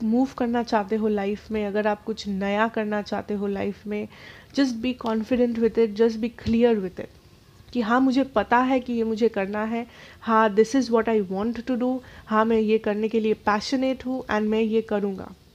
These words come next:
या मैं करूँगी। I am confident because I want this to happen। So, जो भी आप करना चाहते हो, just be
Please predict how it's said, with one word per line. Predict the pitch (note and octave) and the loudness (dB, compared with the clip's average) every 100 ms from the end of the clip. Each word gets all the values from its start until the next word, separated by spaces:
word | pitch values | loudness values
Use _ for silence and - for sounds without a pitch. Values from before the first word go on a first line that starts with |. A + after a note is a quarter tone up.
| G#3 | -6
या | G#3+ | -2
मैं | G#3+ G#3 | -2 -4
करूँगी। | G#3+ G#3 G#3+ - - - - - - - - _ - | -2 -2 -2 -6 -18 -20 -20 -20 -20 -20 -20 _ 0
I | A3+ B3 | 2 2
am | C#4 | 2
confident | C4+ C4 B3 A3+ F#3 - - _ _ - - - - | 2 2 0 -4 -6 -10 -18 _ _ -20 -20 -18 -2
because | A3 A#3+ A#3+ A3+ | 2 4 4 4
I | |
want | A3 A#3 A3 | 4 0 0
this | A#3 - | -2 -2
to | A3+ F#3+ | -6 -2
happen। | A3 A3 F3 - - - - - _ _ - | -2 -2 -8 -12 -20 -20 -20 -20 _ _ -20
So, | - A3+ G#3 - _ _ _ _ G#3+ | 4 6 6 0 _ _ _ _ 0
जो | A#3 | 2
भी | C4 D#4+ | 4 4
आप | D4 - | 4 2
करना | B3 A#3 B3+ | 2 2 2
चाहते | B3+ A3+ A3+ B3 | 2 2 2 2
हो, | B3+ | 2
just | A3+ A3+ A3+ - - - | 4 2 2 -12 -14 -2
be | A#3+ | 0